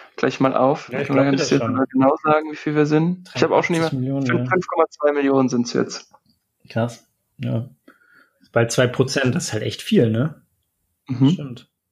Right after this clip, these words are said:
Speaker 1: Also ein bisschen weniger noch als zwei Prozent, aber
Speaker 2: Ja, aber bald.
Speaker 1: Ja, genau. Und ja, und deswegen,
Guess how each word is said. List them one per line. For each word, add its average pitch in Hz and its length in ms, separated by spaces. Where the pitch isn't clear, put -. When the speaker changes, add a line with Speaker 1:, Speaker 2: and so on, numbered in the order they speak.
Speaker 1:
Also 120 160
ein 120 40
bisschen - 280
weniger 143 300
noch 143 160
als 139 220
zwei 143 160
Prozent, 143 500
aber 123 320
Speaker 2:
Ja, 104 120
aber 107 140
bald. 110 380
Speaker 1:
Ja, 135 120
genau. 123 440
Und 127 480
ja, 202 360
und 131 240
deswegen, 143 1000